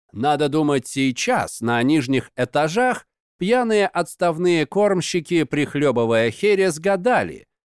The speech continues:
кой чёрт кто-то топочет у них на крыше. Левее, футах в пятистах ближе, он видел церковь всех душ с прилегающим к ней кладбищем.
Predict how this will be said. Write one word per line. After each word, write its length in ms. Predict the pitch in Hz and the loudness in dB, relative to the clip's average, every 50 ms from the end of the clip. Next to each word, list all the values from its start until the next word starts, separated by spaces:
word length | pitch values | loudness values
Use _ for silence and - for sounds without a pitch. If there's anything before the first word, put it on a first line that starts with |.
| _ _ | _ _
кой 280 | - 262 269 240 226 190 | -4 0 0 0 0 0
чёрт 420 | - - - 285 - 85 - - | -2 -2 0 2 2 0 0 -6
кто-то 380 | - - - 139 127 - 127 110 | -10 -4 -2 0 0 0 -2 -2
топочет 680 | - 123 117 - - 165 170 165 - - 151 127 - | 0 -2 -2 -2 0 0 0 0 0 -2 -4 -2 -2
у 60 | 147 | -2
них 260 | 139 131 131 117 - 151 | 0 0 0 0 -2 -2
на 160 | 175 277 - | -2 -2 -2
крыше. 480 | - 202 190 147 87 - - - - _ _ _ _ _ _ _ _ - - - _ - | -2 -2 -2 -2 -2 -4 -8 -14 -14 _ _ _ _ _ _ _ _ -20 -20 -20 _ -4
Левее, 760 | 92 110 127 131 135 190 233 240 165 90 71 - - - - - | -2 0 0 0 0 0 0 0 0 -2 -2 -6 -10 -14 -18 -20
футах 480 | - - 170 147 123 - 127 113 - - | -10 -6 -4 -4 -2 0 0 -2 -2 -2
в 40 | - | -4
пятистах 680 | 143 127 120 156 156 - - - - 71 60 - 98 | -4 -2 0 0 -2 -4 -4 -4 -6 -6 -6 -6 -8
ближе, 640 | 101 98 120 127 131 117 135 156 151 202 214 202 - - - _ _ | -6 -2 -2 0 2 2 0 2 2 2 0 0 -2 -8 -20 _ _
он 260 | - 147 170 214 214 190 | -4 -2 0 0 0 0
видел 500 | 165 180 208 196 180 190 180 160 147 131 | -2 -2 -2 0 2 2 2 2 0 -2
церковь 560 | - - 160 160 160 147 - 156 139 - - _ | -2 -2 0 0 0 0 0 -2 -2 -2 -4 _
всех 420 | - - - - 151 143 139 - | -20 -12 -6 -2 0 0 0 -2
душ 480 | 113 107 117 165 208 214 - - - - _ | -4 -4 -2 -2 -2 -2 -4 -6 -12 -18 _
с 100 | - - | -18 -10
прилегающим 880 | - 151 156 156 151 156 143 151 175 175 175 160 143 - - 165 151 139 | -6 -2 0 0 0 0 0 0 0 2 2 0 0 -2 -2 -2 -2 -2
к 120 | - - | -2 -2
ней 260 | 127 123 120 113 110 | 0 0 0 0 0
кладбищем. 800 | - - - 170 151 104 - - - - - - - - - - | -2 -2 -2 0 0 -2 -2 -6 -12 -12 -10 -10 -10 -10 -12 -16